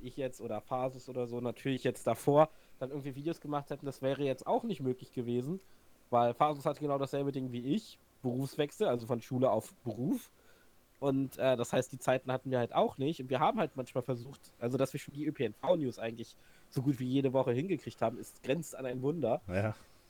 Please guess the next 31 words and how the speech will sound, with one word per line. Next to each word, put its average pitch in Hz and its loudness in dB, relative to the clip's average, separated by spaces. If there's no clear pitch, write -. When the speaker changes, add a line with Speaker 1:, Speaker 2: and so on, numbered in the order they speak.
Speaker 1:
Es - -4
ist 156 2
wirklich 190 6
so, 185 6
dass 165 2
wir 170 4
meistens 160 -2
wirklich 180 -4
kurz 185 0
am, 180 -4
vor, 165 2
vor 170 2
dem 170 -8
Überlegen 160 2
waren, 151 2
lassen 143 2
wir 156 4
es 147 0
jetzt 147 -2
ausfallen, 156 2
weil 139 0
zu 135 -6
wenig 135 -4
stattfindet 156 -2
oder 143 2
so. 139 -2
Und 139 0
dann 135 2
hat 165 -2
sich - -6
aber 151 2